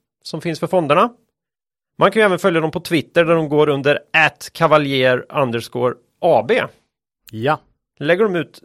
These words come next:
Speaker 1: eh, intressanta saker, eh, kontinuerligt. Eh, när man gör allt det här ska man komma ihåg att historisk avkastning i fonder inte behöver vara en indikator på framtida avkastning och att ni kan förlora delar av ert satsade kapital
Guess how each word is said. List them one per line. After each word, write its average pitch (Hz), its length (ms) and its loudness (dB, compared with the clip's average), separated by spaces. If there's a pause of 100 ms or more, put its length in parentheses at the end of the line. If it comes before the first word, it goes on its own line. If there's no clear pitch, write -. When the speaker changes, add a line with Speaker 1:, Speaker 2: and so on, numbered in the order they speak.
(100)
Speaker 1:
eh, 147 200 -4
intressanta 151 440 -4
saker, 117 440 -2 (280)
eh, - 220 -18
kontinuerligt. 139 680 -4 (880)
Eh, 147 60 0 (100)
när 185 80 -4
man 214 100 4
gör 233 100 6
allt 208 120 2
det 202 60 2
här 180 40 2
ska 180 140 -6
man 180 100 -2
komma 180 180 -4
ihåg 160 80 0
att 160 100 -4
historisk 190 480 -4
avkastning 160 380 0
i 139 40 -4
fonder 135 360 -2
inte 185 460 -2
behöver 196 220 0
vara 180 180 2
en 139 60 -4
indikator 139 380 -2
på 120 80 -14
framtida 131 340 0
avkastning 131 480 -2
och 147 60 -4
att 131 80 -4
ni 147 80 -6
kan 143 120 -6
förlora 135 400 0
delar 131 300 0
av 131 160 0
ert - 100 -6
satsade - 500 -4
kapital 123 600 0